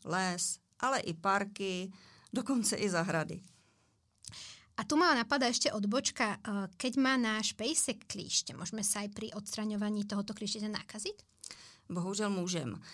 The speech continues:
Speaker 1: Takže i měli jsme opravdu několik pacientů, kteří se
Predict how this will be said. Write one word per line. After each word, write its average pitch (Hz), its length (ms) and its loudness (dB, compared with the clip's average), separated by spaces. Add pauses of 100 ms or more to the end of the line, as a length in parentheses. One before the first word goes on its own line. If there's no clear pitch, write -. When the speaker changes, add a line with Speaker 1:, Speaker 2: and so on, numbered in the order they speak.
(120)
Speaker 1:
Takže 196 580 0 (200)
i 185 360 0
měli 196 320 0
jsme 226 260 0 (140)
opravdu 214 360 -2
několik 214 420 -2
pacientů, 202 580 -4
kteří 208 400 -2
se 202 420 0